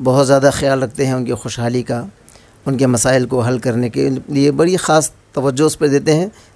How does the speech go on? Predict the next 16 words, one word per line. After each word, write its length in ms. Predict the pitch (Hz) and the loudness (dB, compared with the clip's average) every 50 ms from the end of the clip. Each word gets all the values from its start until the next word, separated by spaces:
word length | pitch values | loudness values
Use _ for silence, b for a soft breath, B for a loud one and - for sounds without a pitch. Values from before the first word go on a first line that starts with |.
| b 143 | b -6
दिल-, 220 | 131 131 135 135 | -4 -4 -4 -4
दिलचस्पी 540 | - 131 127 - 127 123 120 - - - 165 | -4 -4 -4 -4 -2 0 -2 0 0 0 2
भी 100 | 151 165 | 2 4
रखते 260 | 156 156 - - 170 | 2 2 0 -2 -4
हैं 200 | 156 175 196 214 - b b b b b b b b b b - | -4 -4 -6 -8 -12 b b b b b b b b b b -2
और 600 | 151 143 139 139 135 131 131 131 131 104 - - - _ _ _ _ - 135 | 2 2 4 4 2 2 0 0 -2 -4 -6 -10 -18 _ _ _ _ -12 -6
हर 200 | 113 151 156 165 | -2 0 2 2
एक 120 | 175 170 | 0 0
के 120 | - 190 | 0 0
हाल 220 | 160 139 147 156 156 | 0 2 2 0 0
से 120 | - 175 | 0 0
बाखबर 420 | 147 147 139 - - 156 139 147 131 | 2 0 0 0 0 2 2 2 2
रहते 260 | 127 120 110 117 113 | 2 -2 -2 -4 -8
हैं। 180 | 110 117 131 - b b b b b b b b b b _ - | -8 -8 -12 -16 b b b b b b b b b b _ -6
तो 380 | - 139 127 123 123 117 - - | -4 -2 -2 -2 -2 -4 -4 -2
यही 320 | 123 131 143 147 170 190 | 2 4 4 6 6 4